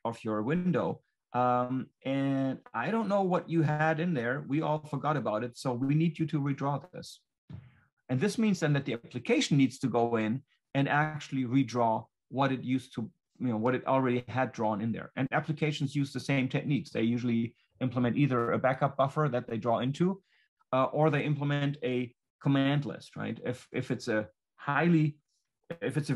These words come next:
very simple drawing in terms of the commands, like a, a cat program that just needs a few mathematical commands to create a very complex figure,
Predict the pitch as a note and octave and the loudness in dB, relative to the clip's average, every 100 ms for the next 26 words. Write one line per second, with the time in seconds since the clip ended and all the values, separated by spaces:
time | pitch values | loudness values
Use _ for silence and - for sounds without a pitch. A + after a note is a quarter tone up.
0 | D#3+ G3 D3 - G3 F3 D3 A2 C#3 D3 | 2 2 0 -2 -2 0 -2 0 0 2
1 | C3+ B2 B2 D3 B2+ - A#2 - - A2 | 0 -2 -4 -2 -2 -2 -6 -6 -12 -4
2 | A2+ A2+ C#3+ C#3+ A2+ A2 G#2 _ _ _ | -2 0 -2 -2 -4 -4 -8 _ _ _
3 | A#2 - C3+ B2+ - - C#3 C#3 C#3+ A#2 | -16 -4 0 0 -2 -2 0 2 0 -2
4 | - A#2+ - C3 B2+ A#2 - D#3 D#3 D3 | -4 -6 0 0 0 -8 -2 0 2 0
5 | - _ A#2 A#2 C3 B2+ B2+ B2+ - B2 | -4 _ -4 0 0 0 0 -4 -4 -4
6 | A2+ B2 C#3+ - - C3 - A#2+ G#2+ B2+ | -2 -2 -4 -6 -8 -4 -2 -2 -2 0
7 | C3+ C3+ A2+ A#2 - A2+ D3 | -2 -4 -4 -6 -6 -4 -2